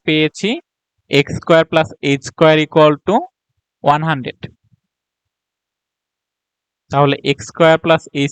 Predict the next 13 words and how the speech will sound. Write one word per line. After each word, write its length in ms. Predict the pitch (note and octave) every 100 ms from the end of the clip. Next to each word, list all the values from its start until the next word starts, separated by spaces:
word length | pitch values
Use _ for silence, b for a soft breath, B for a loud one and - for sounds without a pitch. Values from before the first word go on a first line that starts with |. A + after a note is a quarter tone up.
| -
স্কয়ার 220 | - D3+ D#3
এর 60 | D#3
জায়গায় 240 | D3+ D3+ D3
আমরা 180 | D3 C4 - _ _ _ _ -
ওয়ান 140 | C#3+ C#3+
হান্ড্রেড 240 | D3+ C#3 C3
লিখতে 200 | C3 - B2
পারি, 160 | - E3+ - _ _ _ _ _ _ _ _ _ _ _ _ _ _ _ _ C3+
বা 120 | C3+ A3 - _ _ _ _ _ _ _ _ _ -
ওয়ান 160 | C#3 D3
হান্ড্রেড 260 | D#3+ D3+ D#3 -
ফর্টি 280 | C#3 C#3+ - _
ফোর 300 | - C#3+